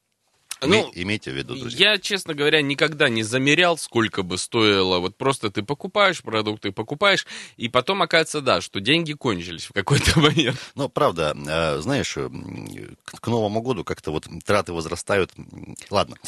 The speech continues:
Speaker 2: давайте дальше. Друзья, есть еще, э, новость, которая тоже обсуждалась, э, м, э, на прошлой неделе очень активно. Красноярский Биг Бен заговорит голосом шоумена Сергея Светлакова.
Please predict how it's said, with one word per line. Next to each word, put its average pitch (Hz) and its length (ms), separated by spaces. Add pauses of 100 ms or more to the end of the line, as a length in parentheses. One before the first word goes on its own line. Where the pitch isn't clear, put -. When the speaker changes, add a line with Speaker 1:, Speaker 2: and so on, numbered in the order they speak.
(260)
Speaker 2:
давайте 131 300
дальше. 107 340
Друзья, 147 380
есть 139 340
еще, 160 580
э, 104 340
новость, 127 280
которая 113 320
тоже 107 240
обсуждалась, 101 800
э, 95 40
м, 73 560
э, 58 340
на 82 100
прошлой 92 320
неделе 95 240
очень 87 180
активно. 127 400 (220)
Красноярский 107 560
Биг 95 180
Бен 131 220
заговорит 82 480
голосом 82 400
шоумена 85 340
Сергея 76 300
Светлакова. 95 600